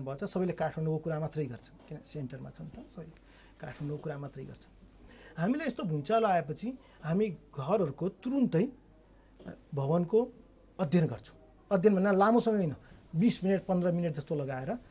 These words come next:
सुइँ वरिपरि जाने अनि विचार गर्ने, होइन? त्यसलाई चाहिँ हामी ट्रायजिङ गर्नेको भन्छौँ। यो लगभग डाक्टरको जस्तै काम हो। जस्तै कुनै ठाउँमा एउटा बक्स, बस एक्सिडेन्ट भयो भने तुरुन्तै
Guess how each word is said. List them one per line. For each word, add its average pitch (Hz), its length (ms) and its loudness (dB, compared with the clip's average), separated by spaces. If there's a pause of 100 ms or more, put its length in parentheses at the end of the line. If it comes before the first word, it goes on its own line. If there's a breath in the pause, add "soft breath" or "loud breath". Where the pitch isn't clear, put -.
(180 loud breath)
सुइँ 339 320 0
वरिपरि 202 440 8
जाने 175 260 0
अनि 185 100 -2
विचार 156 300 -2
गर्ने, 110 240 -16 (480)
होइन? 247 140 -10 (580 loud breath)
त्यसलाई 226 240 4
चाहिँ 196 100 2
हामी 160 220 0
ट्रायजिङ 185 500 6
गर्नेको 160 360 0
भन्छौँ। 123 300 -8 (380)
यो 302 140 2
लगभग 262 260 4
डाक्टरको 220 400 4
जस्तै 214 220 0
काम 147 240 -4
हो। 101 80 -14 (320 loud breath)
जस्तै 214 240 -2
कुनै 233 240 2
ठाउँमा 208 240 0
एउटा 190 80 2
बक्स, 214 400 2
बस 196 320 -4
एक्सिडेन्ट 165 320 -4
भयो 135 160 -6
भने 240 160 0 (500 loud breath)
तुरुन्तै 311 400 -4